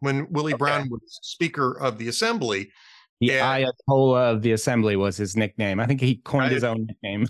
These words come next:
Speaker 2: <laughs>
Speaker 1: He did. Very Willie Brownish, uh, to do
Speaker 2: Uh-huh.
Speaker 1: that. He was a, he was a charming rogue, no matter which side of the aisle you were on. And, um, anyway, the, the guy was legendary. Um, so, I mean, it's, it's not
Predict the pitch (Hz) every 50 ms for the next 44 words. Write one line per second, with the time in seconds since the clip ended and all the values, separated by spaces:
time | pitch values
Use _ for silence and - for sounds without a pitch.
0 | - - 226 208 - - 214 226 - _ - - 147 - _ - 143 - _ _
1 | - 143 127 175 170 170 180 208 196 - - - - - _ _ _ _ _ -
2 | - 147 127 175 180 160 160 180 170 147 120 143 143 143 135 131 156 175 - -
3 | - - _ _ _ - 165 151 143 - 131 123 117 117 120 117 117 120 120 -
4 | - 123 131 - _ _ _ - 170 156 156 147 127 147 131 123 123 120 - _
5 | _ _ _ _ _ _ _ _ _ _ _ _ _ _ _ _ _ _ _ -
6 | 147 214 302 311 294 262 - - - 233 247 247 247 226 208 180 160 170 170 170
7 | 175 165 151 139 151 151 151 147 147 135 127 147 151 147 - - 151 139 135 135
8 | 135 160 - 139 135 135 127 123 123 120 120 117 117 117 - 117 117 110 98 95
9 | 95 98 - - - 127 123 120 117 117 117 117 120 117 127 131 - 127 120 113
10 | 110 107 117 - 160 214 269 285 247 180 143 123 131 131 123 123 135 - 147 170
11 | 165 135 143 156 202 208 202 160 123 110 92 - - _ _ _ _ - 135 135
12 | 135 131 127 123 120 117 117 _ _ _ _ _ _ _ _ _ - - - -
13 | 247 294 330 349 339 294 233 - - 202 233 214 - - - - 226 214 208 -
14 | 196 190 196 220 254 277 294 302